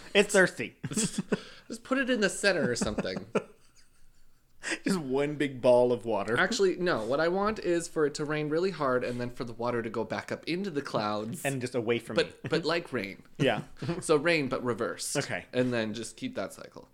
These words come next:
Speaker 1: Okay. Just, like, pour down rain and then go <laughs> That's, I think it's evaporation.
Speaker 2: No,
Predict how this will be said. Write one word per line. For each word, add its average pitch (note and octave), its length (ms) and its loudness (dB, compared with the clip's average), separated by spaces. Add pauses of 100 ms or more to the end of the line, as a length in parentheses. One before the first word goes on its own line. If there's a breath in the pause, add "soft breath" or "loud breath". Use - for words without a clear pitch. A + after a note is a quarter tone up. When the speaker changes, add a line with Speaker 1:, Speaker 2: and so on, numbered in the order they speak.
(200)
Speaker 1:
Okay. A#2 240 -8 (100)
Just, A2 120 -14
like, A#2 140 -8
pour F3 240 8
down D#3+ 220 4
rain C#3 200 0
and C3+ 80 -2
then B2+ 80 -2
go D#3+ 140 0
<laughs> - 1120 -4
That's, D#3+ 140 2
I D3+ 100 -4
think G3 140 -4
it's F#3 100 -6
evaporation. G#2 760 -2 (200)
Speaker 2:
No, F3 320 0